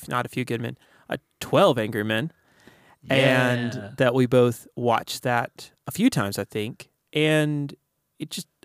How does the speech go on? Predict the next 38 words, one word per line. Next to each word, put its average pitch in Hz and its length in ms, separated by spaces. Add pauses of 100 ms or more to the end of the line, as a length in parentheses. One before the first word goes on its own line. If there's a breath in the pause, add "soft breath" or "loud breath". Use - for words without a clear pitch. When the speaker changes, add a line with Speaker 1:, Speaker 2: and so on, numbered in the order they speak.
Speaker 1:
I 170 60
don't 190 100
know, 151 100
it 139 160
kinda 170 280
came 151 280
up 156 140
for 143 160
us 143 240
when 131 80
we 127 80
were 113 60
younger, 139 680
and 117 580 (600 soft breath)
I've 120 120
gone 135 180
back 127 240
and 117 80
rewatched 113 440
a - 40
couple - 260
times, 117 500 (220)
and 143 80
we 147 80
both 143 240
enjoyed 117 360
that. 110 160
And - 80
I 135 40
said, 139 160
"Well, 156 140
if 170 100
you 165 60
like 240 280
that, 160 300 (240)
I, - 200
I 135 60
think 170 340